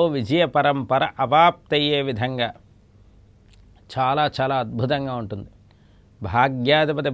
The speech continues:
భాగ్యస్థానంలో ఉంటే తండ్రి గారి యొక్క ప్రేమానురాగాలు అధికమవుతాయి. అలాగే తండ్రి గారి యొక్క స్థితి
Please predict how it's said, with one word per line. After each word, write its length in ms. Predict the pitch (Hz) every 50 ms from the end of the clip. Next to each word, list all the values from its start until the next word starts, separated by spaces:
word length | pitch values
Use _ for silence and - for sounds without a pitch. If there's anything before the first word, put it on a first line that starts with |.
| 123
భాగ్యస్థానంలో 920 | 123 131 143 139 123 117 139 143 - - - 147 147 147 147 143 139 135 131 131 127
ఉంటే 260 | 127 120 120 147 156 165 190 208 - _ _ - _ _ _ _ _ _ - _ _ _ -
తండ్రి 380 | 131 131 147 170 175 180 196 202 180 185
గారి 260 | 180 175 170 165 170 165 160
యొక్క 240 | 151 - - 156 143 - - -
ప్రేమానురాగాలు 1120 | 139 131 131 143 151 165 165 165 160 160 156 147 147 139 135 131 131 127 127 127 135 147 175 - - - 127
అధికమవుతాయి. 600 | 131 113 123 120 147 135 127 120 - - - - - - - _ _ _ _ _ _ _ _ _ _ _ - - _ - - -
అలాగే 300 | 117 120 131 139 151 160 139 - - 131
తండ్రి 320 | 120 135 147 160 170 170 165 165
గారి 240 | 165 165 160 160 156 151
యొక్క 260 | 139 - - - 139 -
స్థితి 380 | - - - 135 135 - 190